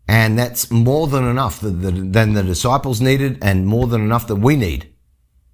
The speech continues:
to make disciples of the nations. He's with us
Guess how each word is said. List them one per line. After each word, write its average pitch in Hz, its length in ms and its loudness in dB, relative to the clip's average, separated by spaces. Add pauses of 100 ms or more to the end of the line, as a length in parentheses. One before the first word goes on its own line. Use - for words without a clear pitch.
(760)
to 101 100 -4
make 101 180 2
disciples 98 540 0
of 85 80 0
the 85 80 0
nations. 85 640 -2 (2250)
He's 131 220 2
with 147 160 0
us - 400 -6